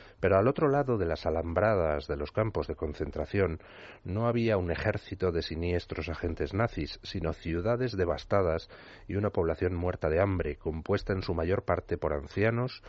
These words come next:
mujeres y niños. De modo que pronto se vio que la prohibición de confraternizar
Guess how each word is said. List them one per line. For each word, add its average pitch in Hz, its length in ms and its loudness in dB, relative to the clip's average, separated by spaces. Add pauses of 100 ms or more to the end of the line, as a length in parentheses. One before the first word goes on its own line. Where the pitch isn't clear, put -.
(420)
mujeres 80 600 0 (120)
y 85 100 -4
niños. 87 720 -2 (280)
De 95 180 -2
modo 143 220 4
que - 100 -2
pronto 123 300 0
se 101 100 0
vio 87 300 2 (440)
que 87 140 0
la 82 160 2
prohibición 85 580 0
de 113 100 2
confraternizar 78 1040 0